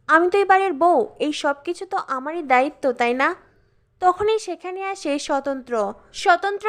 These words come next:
ড্রয়িং রুমে আসতেই পার্বতী আহ্লাদে আটখানা হয়ে স্বতন্ত্রের দিকে চা বাড়িয়ে দেয়। পার্বতী বলে, "এই নাও, চা নাও।" স্বতন্ত্র বলে, "আমি কি তোমার কাছে চা চেয়েছি?" বুবলাই বলে,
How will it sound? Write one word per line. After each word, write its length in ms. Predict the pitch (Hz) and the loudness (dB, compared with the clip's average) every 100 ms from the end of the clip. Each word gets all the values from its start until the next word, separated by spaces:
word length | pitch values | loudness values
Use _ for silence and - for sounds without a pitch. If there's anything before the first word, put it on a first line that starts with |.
| 427 | 2
ড্রয়িং 300 | 294 277 302 | 4 4 4
রুমে 240 | 339 392 403 | 2 4 6
আসতেই 440 | 415 403 302 262 | 4 2 -4 -4
পার্বতী 720 | 269 285 294 311 381 254 269 - - | 0 2 4 4 0 -2 -6 -6 0
আহ্লাদে 460 | 277 320 349 392 - | 2 4 2 2 -2
আটখানা 480 | 269 269 - 381 381 | -4 -6 -8 -4 -2
হয়ে 200 | 403 415 | 2 2
স্বতন্ত্রের 540 | 403 302 277 339 359 339 | 0 -4 -4 -4 -6 -6
দিকে 220 | 370 392 | -2 -2
চা 260 | 381 311 302 | 0 2 2
বাড়িয়ে 360 | 269 262 262 | 2 -2 -2
দেয়। 260 | 233 233 208 - _ _ _ _ | 0 0 0 -4 _ _ _ _
পার্বতী 440 | 330 330 349 392 403 | 2 2 2 -2 -2
বলে, 260 | 403 339 262 247 | 0 0 -2 -2
"এই 180 | 349 370 | 2 4
নাও, 220 | 320 240 220 | 6 4 2
চা 300 | - 311 311 | 0 0 2
নাও।" 320 | 262 208 - _ _ _ - | 0 -2 -4 _ _ _ -8
স্বতন্ত্র 480 | - 339 381 392 403 | 2 2 2 0 2
বলে, 240 | 381 311 254 - | 4 2 0 -6
"আমি 200 | - 285 320 | -6 -4 -6
কি 100 | 359 | -4
তোমার 300 | 302 311 339 | 0 2 2
কাছে 240 | 359 370 | 0 -2
চা 200 | 349 294 302 | -6 -4 -6
চেয়েছি?" 420 | 302 302 339 440 392 190 208 _ _ _ _ - | -8 -12 -8 -4 -2 -2 -8 _ _ _ _ -2
বুবলাই 400 | 294 311 349 392 | 0 4 4 6
বলে, 280 | 392 339 | 6 4